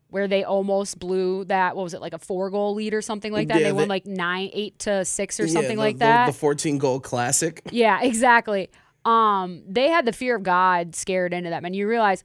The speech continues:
Speaker 1: we can't let these, let the Oilers get going. We cannot allow them to have a full head of steam to play offense, and so they just really took it upon themselves to disrupt pucks,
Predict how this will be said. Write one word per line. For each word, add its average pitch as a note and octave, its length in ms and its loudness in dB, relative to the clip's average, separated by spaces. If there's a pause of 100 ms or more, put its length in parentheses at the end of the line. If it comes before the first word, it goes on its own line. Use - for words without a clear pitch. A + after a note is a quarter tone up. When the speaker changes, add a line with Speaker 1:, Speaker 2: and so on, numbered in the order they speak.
(140)
Speaker 1:
we A#3 180 -2
can't B3+ 360 -4
let G3+ 280 0
these, F#3+ 460 -8
let G3+ 300 0
the G3 180 2
Oilers F#3 600 0
get E3+ 240 -4
going. D#3 280 -10
We F#3+ 120 -8
cannot G#3 640 -2
allow F#3 500 2
them F3 420 -4
to F#3+ 460 -4
have F#3 300 0
a F3+ 80 -6
full F#3+ 220 -4
head F3+ 140 -2
of F3+ 60 -4
steam F#3 360 -6
to F#3 100 -6
play E3+ 280 -4
offense, D#3 540 -6
and F3 80 -12
so F3 220 -6
they F#3+ 160 -2
just F#3 260 -10
really G3+ 240 -4
took G#3 160 -8
it F#3+ 60 -6
upon F#3+ 240 -4
themselves F#3 360 -4
to F#3 120 -6
disrupt F3 640 -4
pucks, - 360 -2